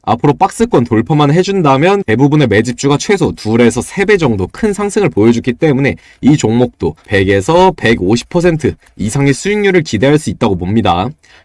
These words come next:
역시나 제가 공유드린 종목들은 전부 제가 다 직접 거래를 하고 있기 때문에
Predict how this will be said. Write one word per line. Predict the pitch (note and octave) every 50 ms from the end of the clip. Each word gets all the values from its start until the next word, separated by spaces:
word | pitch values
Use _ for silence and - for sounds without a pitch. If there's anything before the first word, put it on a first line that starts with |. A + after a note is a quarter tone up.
| -
역시나 | - G2+ - - - F3 E3
제가 | - - B2 A#2+ C3
공유드린 | A#2+ - A2+ C3 C#3+ C#3 C#3+ D3 E3 D#3
종목들은 | D3+ - G#2 A#2 A#2+ A#2+ - - C#3 C#3+ E3 E3+
전부 | D3+ - G#2+ G2+ G#2+ G#2+ G2+ F2+
제가 | - - A2+ G#2 A2+
다 | G#2+ - G2+
직접 | G2 - G2 F2+ - D3 C#3+ -
거래를 | - G#2 G#2 A2 A2
하고 | A2+ D3 E3+ F#3
있기 | C#3+ - - A#2+
때문에 | - - A#2 G#2+ G#2 B2+ D3